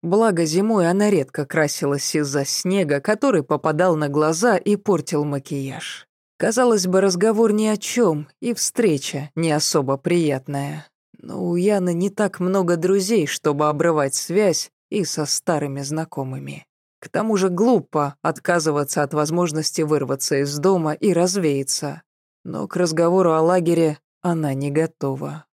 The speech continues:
Хоть жизнь и продолжалась, многое забылось, но иногда во сне огонь настигал ее. Прикрыв глаза, Новикова несколько раз сделала вдох-выдох, прежде чем поднять голову,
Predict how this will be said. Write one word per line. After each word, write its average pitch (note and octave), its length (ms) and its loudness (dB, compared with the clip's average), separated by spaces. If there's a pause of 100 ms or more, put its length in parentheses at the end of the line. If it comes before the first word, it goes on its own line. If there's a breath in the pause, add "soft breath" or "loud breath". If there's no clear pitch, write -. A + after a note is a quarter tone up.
(240)
Хоть F#3+ 340 -4
жизнь E3 380 0
и D#3 40 2
продолжалась, D#3 1120 0
многое D#3 540 2
забылось, D3+ 760 2 (380)
но E3+ 280 0
иногда D#3 460 0
во C#3+ 160 -2
сне E3+ 540 -2 (200)
огонь E3 340 0
настигал D#3 640 -2
ее. D3 460 -6 (800)
Прикрыв D3 440 -2
глаза, C#3+ 600 -2 (180)
Новикова E3 560 -2
несколько D#3+ 640 0
раз F#3 220 2
сделала D#3 640 2
вдох-выдох, D#3 1200 -2
прежде D#3 500 0
чем G3 320 -2
поднять D3+ 500 -2
голову, C#3+ 640 -4